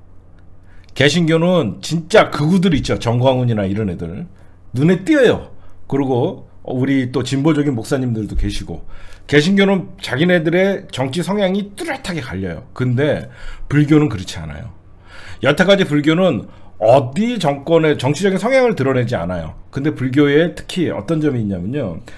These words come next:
조계종의 실세들, 이 조계종의 실세들은요, 권력의, 권력이 누구한테 넘어가냐가 굉장히 민감한 자, 자,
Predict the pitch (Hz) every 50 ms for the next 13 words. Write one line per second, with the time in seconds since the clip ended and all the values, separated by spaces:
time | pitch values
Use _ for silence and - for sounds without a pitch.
0 | - - - - - - - - 135 143 147 139 190 247 254 262 254 247 240 220
1 | - - - 269 226 - - 226 202 147 113 107 92 92 117 156 202 - - -
2 | - - - - - - 160 170 123 135 147 147 175 226 233 247 240 226 202 -
3 | 277 247 214 - 262 233 175 165 147 151 165 151 156 196 185 131 92 - - -
4 | - - - - - - - - - 123 135 143 151 165 185 208 208 196 190 214
5 | 214 220 220 214 202 - - - 131 139 151 160 170 175 185 240 208 127 120 131
6 | 131 202 233 247 247 214 247 233 208 147 - 147 165 160 156 151 147 147 143 160
7 | 180 185 - - 185 214 262 294 320 311 285 131 131 143 135 151 151 143 143 139
8 | 120 113 98 - - - - 104 101